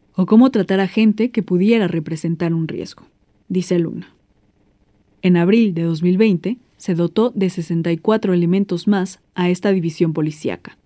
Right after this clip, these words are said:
sin que se tenga mayor dato de sus resultados, según reportaron el gobierno michoacano, Portal Ambiental y la Agencia Informativa de México.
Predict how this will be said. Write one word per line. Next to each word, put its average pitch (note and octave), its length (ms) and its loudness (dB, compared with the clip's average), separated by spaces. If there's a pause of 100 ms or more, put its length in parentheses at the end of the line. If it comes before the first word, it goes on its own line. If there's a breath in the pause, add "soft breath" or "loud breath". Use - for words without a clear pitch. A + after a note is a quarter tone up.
(320)
sin F3+ 220 0
que E3 120 0
se E3 120 -2
tenga G3 280 2
mayor F3 380 2
dato F3 400 -4
de E3+ 160 -4
sus D#3+ 200 -4
resultados, D#3 640 -8 (400)
según F3+ 340 2
reportaron F#3 600 0
el F3 80 2
gobierno D#3+ 380 -2
michoacano, D#3+ 600 -6 (380)
Portal F3+ 400 0
Ambiental F3 600 0 (300)
y F3+ 80 0
la E3+ 120 4
Agencia G#3 340 2
Informativa E3 640 0
de D#3 80 -4
México. - 440 -12